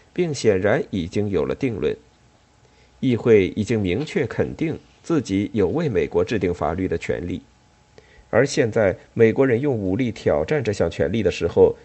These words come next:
议会又怎么会后退呢？这样一来，反对派只剩下两种选择，一个是他们可以跟随查塔姆勋爵，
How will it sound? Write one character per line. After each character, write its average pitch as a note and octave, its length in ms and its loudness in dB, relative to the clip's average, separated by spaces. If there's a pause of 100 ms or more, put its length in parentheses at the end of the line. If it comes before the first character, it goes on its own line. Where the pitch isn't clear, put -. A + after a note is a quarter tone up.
(100)
议 C#3+ 160 -2
会 A#2 380 0
又 A2 140 0
怎 D#2+ 140 -2
么 C#2 60 -4
会 - 180 -2
后 A#2+ 220 0
退 D#3 240 -4
呢？ B1 160 -8 (1900)
这 G#3+ 160 4
样 A#2 180 0
一 F#2 60 -2
来， B1 300 -2 (260)
反 C3 240 2
对 E3 160 -2
派 A2 240 -2
只 F#2 160 -4
剩 A#2+ 180 -4
下 F#2+ 180 0
两 F#2+ 280 0
种 G2 160 0
选 B1+ 260 -4
择， - 240 -6 (720)
一 C#3+ 180 -2
个 F#3+ 160 2
是 E2+ 300 -2 (180)
他 D3+ 140 0
们 C#3 100 0
可 - 140 0
以 A2+ 100 0
跟 A#2 200 2
随 F#2 220 0
查 - 200 -2
塔 C3+ 160 -4
姆 G2 140 -4
勋 F2+ 260 -4
爵， A#1 240 -4